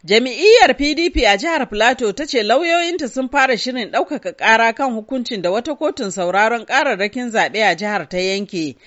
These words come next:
inda ta ƙwace kujerun sanata da 'yan majalisun tarayya da suka yi nasara ƙarƙashin jami'iyyar P D P.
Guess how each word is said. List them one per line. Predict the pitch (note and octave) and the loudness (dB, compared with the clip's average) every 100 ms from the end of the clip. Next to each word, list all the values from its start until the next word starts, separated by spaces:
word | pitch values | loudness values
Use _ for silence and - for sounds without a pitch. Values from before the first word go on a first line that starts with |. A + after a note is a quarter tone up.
| - | -12
inda | D#3+ F3 | -6 -4
ta | F3 A3 | -4 -6
ƙwace | - B3 A#3+ G3 | 0 0 0 -8
kujerun | E3+ E3+ F#3 G#3+ | -8 -4 -4 -4
sanata | A3 B3+ C4 C4 F#3 | -4 -4 -4 -2 -2
da | E3 | -2
'yan | D#3 A#3+ | -2 -2
majalisun | B3 E3 E3+ E3+ - A#3+ | -4 -4 -6 -8 -8 -8
tarayya | B3 F#3 F3+ G#3+ G#3+ F3 | -4 -2 0 0 2 0
da | D#3+ | -2
suka | - - | -10 -4
yi | F#3+ F#3+ | -4 -4
nasara | G#3 C4 A3 E3+ | -6 -2 -2 -2
ƙarƙashin | D#3+ E3+ A#3 A#3 A#3+ | -4 -6 -8 -6 -6
jami'iyyar | G3 E3 D#3 G#3+ F#3+ E3 | -6 -6 -6 -2 -2 -4
P | F3+ F3+ | -12 -12
D | E3+ F#3+ | -10 -12
P. | D#3 E3 C#3+ | -12 -14 -14